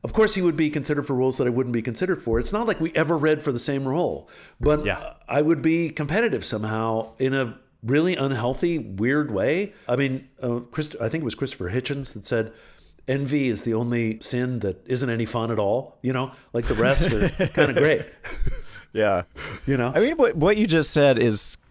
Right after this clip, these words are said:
Speaker 2: is I, I've had that exact same thing. And my, hearing you say it,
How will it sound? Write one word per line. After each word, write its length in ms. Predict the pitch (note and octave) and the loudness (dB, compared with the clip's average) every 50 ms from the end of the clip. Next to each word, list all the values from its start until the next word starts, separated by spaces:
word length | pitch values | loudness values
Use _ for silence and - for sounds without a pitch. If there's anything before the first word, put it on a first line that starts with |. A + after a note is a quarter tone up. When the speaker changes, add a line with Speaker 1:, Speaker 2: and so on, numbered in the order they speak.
| _ _ _ _ _ _ _ _ - - - | _ _ _ _ _ _ _ _ -18 -4 0
Speaker 2:
is 720 | C3 A#2 A2+ A2+ A2 G#2+ G#2 G2 - - - - - - _ _ _ _ _ _ _ - - - - - _ - - | 2 2 4 4 4 2 0 -2 -4 -6 -8 -8 -10 -14 _ _ _ _ _ _ _ -18 -16 -16 -16 -20 _ -6 -2
I, 280 | A#2 A#2 A#2 A#2+ A#2 - | 0 2 2 2 2 0
I've 240 | - A2 A2 G#2 F#2+ | -2 -4 -4 -4 -4
had 220 | A#2+ A#2 G2+ G2 F2+ | -2 -2 -2 -2 0
that 180 | F#2+ F2+ - | -2 -2 -2
exact 380 | F#2 F#2+ - G2+ E2 D#2+ - - | -4 -4 -2 -2 -2 -2 -4 -6
same 220 | - D#2 D2+ C#2 | -10 -10 -10 -10
thing. 340 | - - D2 C#2 C#2 D2+ - - | -8 -8 -8 -8 -8 -14 -16 -12
And 120 | - F#2+ F#2+ | -10 -8 -4
my, 480 | G2 G#2 G#2 G#2 G#2 G#2 G2+ G2+ G2 - _ _ _ _ _ _ | -2 0 0 0 0 0 0 -2 -4 -8 _ _ _ _ _ _
hearing 280 | - - D3 D3 D3 D3 | -4 0 0 2 2 2
you 140 | D3 C3 B2 | 0 0 0
say 380 | - - - C3 B2 A#2+ A#2+ A#2 A2 G#2 | 0 0 2 2 4 4 4 4 4 2
it, 300 | - - - - - | 0 -2 -8 -10 -10